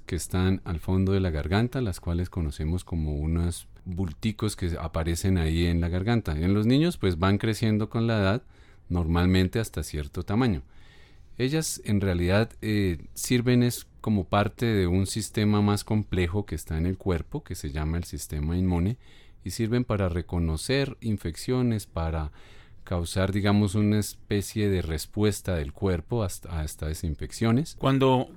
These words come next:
Speaker 2: cuando tenemos inflamación en esa zona, ¿hablar de faringitis, amigdalitis y faringoamigdalitis es hablar de lo mismo?
Speaker 1: En parte sí,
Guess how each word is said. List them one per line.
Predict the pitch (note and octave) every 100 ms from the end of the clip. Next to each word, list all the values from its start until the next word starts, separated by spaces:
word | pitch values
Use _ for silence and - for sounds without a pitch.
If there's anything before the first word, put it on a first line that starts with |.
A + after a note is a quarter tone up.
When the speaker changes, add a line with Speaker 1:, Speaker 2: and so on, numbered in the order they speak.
| -
Speaker 2:
cuando | - C#3 C#3+
tenemos | D#3 F#3 G3+
inflamación | G3 C#3 G#2 G2 - A2 A2 -
en | - G#2+
esa | G2+ G2+
zona, | A#2+ A2 F#2 F2+ - - - - - -
¿hablar | G#2+ A2+ A2+ B2+
de |
faringitis, | C#3 B2 G#2 - C#3 - C3 B2+ - -
amigdalitis | A#2+ G#2+ G#2+ G#2 F#2+ G#2 C3+ - C3 B2+ -
y | - A2+
faringoamigdalitis | A2 G2+ G#2+ G#2 F#2+ G2 G2+ G2+ B2+ - C#3 C#3 C3 -
es | A#2+
hablar | B2+ B2+ B2+
de | C3+
lo | A#2
mismo? | A2+ D3+ G#3+ -
Speaker 1:
En | C#3 C3+
parte | D3+ E3+ -
sí, | G3 F#3+ F#3+